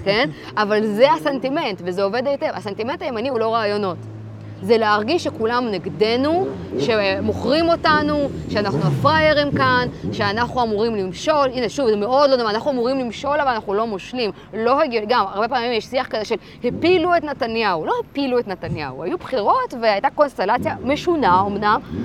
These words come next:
Speaker 1: אבל לא לגמרי בלתי לגיטימית, לפחות לא מבחינה חוקית, כן? אמ, ו-, ונתניהו פשוט לא, לא הצליח להרכיב קואליציה. זה
Speaker 2: כן.
Speaker 1: פשוט בטירוף, אבל לא, הפילו וגונבים, אה, עכשיו קולות,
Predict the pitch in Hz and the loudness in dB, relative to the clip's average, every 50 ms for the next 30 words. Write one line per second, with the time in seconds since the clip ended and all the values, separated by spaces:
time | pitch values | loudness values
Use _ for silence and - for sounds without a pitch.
0 | - - - - - 233 226 247 240 247 240 - - - - - - - - - | -8 -8 -4 0 2 4 6 6 6 6 4 0 -10 -14 -14 -14 -14 -14 -14 -14
1 | - - - 247 269 285 349 392 403 285 269 262 269 277 277 262 233 254 285 - | -12 -4 0 2 6 8 8 8 8 6 6 4 6 6 6 4 4 4 2 4
2 | 277 262 247 240 202 214 202 - - 175 180 190 196 208 214 208 220 233 277 277 | 4 6 6 6 4 2 0 0 0 0 0 0 -2 -2 -2 -2 2 0 2 2
3 | 311 285 277 - 269 247 247 233 - 262 247 - - 226 208 185 196 - - - | 2 -2 -2 -2 0 0 0 0 0 -2 -4 -2 -2 -4 -2 -2 -4 -6 -6 -4
4 | 220 208 208 226 277 349 - - - - - - 196 202 208 202 202 208 214 214 | -2 0 0 0 -2 -4 -8 -12 -20 -18 -8 -2 0 2 2 4 2 2 2 2
5 | 226 214 - - - - - 208 208 247 233 214 247 240 254 - 311 302 494 539 | 0 -2 -6 -12 -20 -16 -6 0 4 4 6 6 6 4 4 2 0 0 0 -2
6 | - 277 - 294 269 - - - - - - 226 233 254 285 302 302 269 269 294 | -2 -4 -6 -6 -8 -10 -16 -20 -20 -12 -4 0 4 8 8 8 8 8 8 6
7 | 320 - - 349 370 349 - - - - - - 277 285 - 349 339 - 370 359 | 6 4 2 -2 -2 -2 -4 -10 -16 -8 0 0 0 2 2 -2 -2 0 0 0
8 | 392 453 440 - 226 170 - - - 196 226 - 160 160 165 - - - 440 392 | 0 0 -2 -4 -6 -6 -6 -6 -4 -4 -4 -4 -4 -8 -8 -6 0 0 0 2
9 | 392 415 415 403 403 415 415 302 226 196 185 208 330 349 240 190 170 156 - - | 2 -2 -2 -2 0 2 2 2 2 2 2 6 6 6 6 4 0 -4 -4 -2
10 | 254 339 392 302 381 339 311 294 262 208 220 208 214 208 208 180 220 277 311 302 | 2 4 4 4 4 2 0 0 2 0 0 0 0 -2 -2 -2 -2 0 0 0
11 | 277 262 226 208 202 - 220 208 - - - 220 214 294 330 | 0 0 0 0 0 -2 -4 -4 -4 -2 -2 -2 0 0 -2